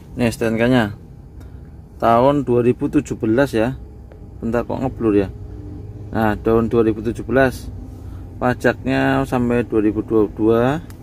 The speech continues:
S T N K-nya itu pajak S T N K, ini notisnya sampai bulan sebelas dua ribu dua puluh satu ya. Daihatsu Xenia dua ribu tujuh belas, berarti Great New Xenia ya. Itu pajaknya ya.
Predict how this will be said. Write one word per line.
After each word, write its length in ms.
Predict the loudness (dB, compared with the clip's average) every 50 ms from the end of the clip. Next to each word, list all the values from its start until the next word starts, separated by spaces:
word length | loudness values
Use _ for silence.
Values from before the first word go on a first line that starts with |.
| -16 -16 -14 -14 -14 -12 -10
S 80 | -6
T 80 | -4 -4
N 160 | -2 -2 -4
K-nya 560 | -4 -2 -2 0 0 0 -2 -2 -2 -2 -2 -4 -6 -8 -12 -14 -16 -16 -14 -14 -14 -12
itu 320 | -8 0 2 2 2 2 2
pajak 320 | 0 -4 -4 -4 -6 -6
S 80 | -2 -2
T 80 | 0
N 80 | 0 0
K, 160 | 2 2 2
ini 160 | 4 2 2
notisnya 800 | 2 0 0 -2 -2 -4 -4 -4 -2 0 2 2 4 4 2 2 0 0
sampai 800 | 0 0 -2 0 -2 -4 -4 0 0 2 2 2 2 2 0 0 -2 -6 -14 -16 -16 -16 -16 -16 -16 -14 -16 -14 -8 -4
bulan 120 | -2 -2 -2 -2
sebelas 480 | -4 -2 2 4 4 4 4 0 -6 -4 0
dua 80 | 2
ribu 160 | 2 2 2 0
dua 160 | 0 -2 -2
puluh 80 | 0
satu 200 | -2 -4 -2 -2 -2
ya. 320 | 0 0 0 0 -2 -4 -10 -16 -18 -20 -20 -20 -20 -20 -20 -20 -20 -20 -18 -18 -18 -12 -4 0
Daihatsu 320 | 2 2 2 2 2 -2 0
Xenia 560 | 2 4 4 4 4 2 2 2 2 2 2
dua 160 | 2 2 2 2
ribu 200 | 2 2 0 -2
tujuh 240 | -4 -4 -2 -4 -4
belas, 560 | -2 0 2 4 4 2 0 -4 -14 -16 -10 -4
berarti 320 | -2 -2 -2 0 -2 -2 -4 -4 -8 -16 -16 -16 -16 -10
Great 240 | -4 -2 -2 -2 -2 -6 -14 -14 -14 -8
New 320 | -2 2 4 4 4 4 2
Xenia 540 | 2 2 2 2 2 2 2 4 4 4 4 2 2 0
ya. 160 | -2 -2 -2 -2 -4 -8 -12 -14 -8
Itu 240 | -6 -4 -2 -2 -4 -4 -4
pajaknya 560 | -4 -4 -2 -2 -4 -4 -2 -2 -2 0 0 0 0
ya. 200 | 0 0 0